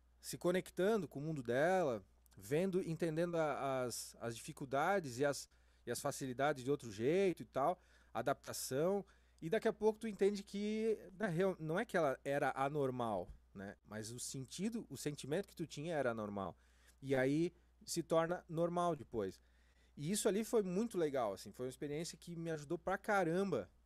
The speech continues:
né? Até hoje, assim, eu, às vezes até eu toco, ah, em algumas gigs que eu só levo a Roland, a S P D X, aquela, o padzinho, né? E às vezes proposital eu não levo o bumbo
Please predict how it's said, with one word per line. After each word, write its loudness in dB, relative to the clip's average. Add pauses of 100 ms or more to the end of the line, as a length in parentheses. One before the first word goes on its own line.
né? -8
Até -2
hoje, 4
assim, -6 (120)
eu, 2
às 0
vezes 0
até 2
eu 2
toco, 0 (640)
ah, -2
em -8
algumas -2
gigs -8
que -6
eu 0
só -2
levo 2
a 4
Roland, 2
a 4
S 2
P 0
D -4
X, -2
aquela, -2
o -8
padzinho, -2 (680)
né? -6
E -4
às -2
vezes 4
proposital 4
eu 4
não 4
levo 2
o -2
bumbo -4